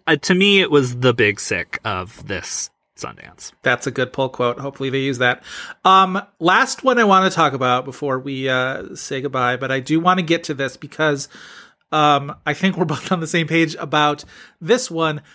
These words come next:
Speaker 2: When everybody first saw John in the Hole and all the reactions out came out, and everybody after the other, one person was more negative than the, than the last. And I was like, "I can't imagine I'm gonna hate this movie as much as everybody else does. It's not possible.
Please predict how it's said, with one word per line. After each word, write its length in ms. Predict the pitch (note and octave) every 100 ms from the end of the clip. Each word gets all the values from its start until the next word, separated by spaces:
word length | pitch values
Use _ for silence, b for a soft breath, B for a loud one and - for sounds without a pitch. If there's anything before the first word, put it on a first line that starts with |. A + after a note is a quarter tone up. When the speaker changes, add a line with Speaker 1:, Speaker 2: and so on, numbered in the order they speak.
| b _
Speaker 2:
When 440 | F3 F#3+ A#3 C4 D4
everybody 540 | G#3 B3 E4+ C#4+ C#4+ C#4
first 400 | - G3 F#3+ -
saw 440 | E3 D#3 C#3+ C#3 - -
John 320 | D#3 C#3+ D3
in 100 | C#3+
the 120 | C#3
Hole 340 | C3 A#2+ A#2
and 120 | C#3+ D3
all 260 | F3 F#3+
the 100 | G3
reactions 580 | G3+ E3 D3+ - C#3+ C#3
out 200 | C3 C#3
came 200 | - D#3
out, 240 | C#3 B2+ - B B
and 100 | D#3 -
everybody 680 | G3+ A#3+ A3 A#3 A3+ A3+
after 320 | E3 E3 - E3+
the 160 | D#3+
other, 160 | C#3+ C#3+
one 260 | C#3+ F3
person 420 | F#3 G3+ F#3+ G3 E3+
was 120 | C#3+
more 240 | D3 D3+
negative 460 | D3+ C#3 C#3+ C#3+ C3+
than 240 | C#3 C3+
the, 120 | C3+
than 360 | C3+ C#3+ C#3+ C3+
the 100 | C3+
last. 440 | C3 A#2+ - - - B B B -
And 100 | E3
I 120 | E3+
was 200 | E3+ -
like, 280 | E3+ D#3+ - D#3+
"I 100 | E3
can't 460 | - - C#4 B3+
imagine 840 | D3+ D3 D3+ D3+ C#3+ C3+ B2+ F3 _ B B B -
I'm 160 | E3+ E3+
gonna 180 | F3+ F#3+
hate 300 | A#3+ D4+ -
this 180 | -
movie 280 | F3+ E3 E3
as 120 | D#3+ F#3+
much 200 | F3+ F#3+
as 140 | F#3+
everybody 360 | F#3+ G3+ G#3+ A#3+
else 280 | F4 F4
does. 260 | - F#3+ F3
It's 160 | F#3+ G#3+
not 180 | G3+
possible. 800 | - C#4 - - E3 D#3+ D#3 D3+